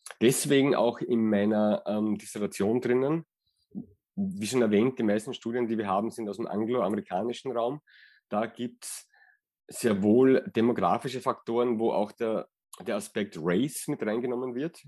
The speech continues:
Im Deutschen eine furchtbare Übersetzung, aber da habe ich von Kolleginnen so Fragebögen erhalten, die dann erheben wie, ähm, äh, Caucasian, European, ähm, Hispanic, White,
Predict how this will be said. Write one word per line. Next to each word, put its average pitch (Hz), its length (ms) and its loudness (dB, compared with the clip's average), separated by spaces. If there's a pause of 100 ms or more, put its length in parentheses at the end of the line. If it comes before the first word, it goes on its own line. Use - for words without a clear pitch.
(120)
Im 107 340 0
Deutschen 104 380 2
eine 92 180 0
furchtbare 120 400 -2
Übersetzung, 107 580 -4 (360)
aber 95 160 -2
da 101 120 0
habe 107 200 2
ich - 80 -12
von 113 180 -2
Kolleginnen 113 480 2
so 117 140 -6
Fragebögen 117 760 -4 (600)
erhalten, 110 560 -2
die 107 80 -12
dann 107 160 -2
erheben 104 500 -4
wie, 107 240 0
ähm, 107 560 -6 (1300)
äh, 123 140 -4
Caucasian, 120 1300 0 (140)
European, 107 1120 -2
ähm, 104 180 -6
Hispanic, 107 760 -2 (800)
White, 104 560 0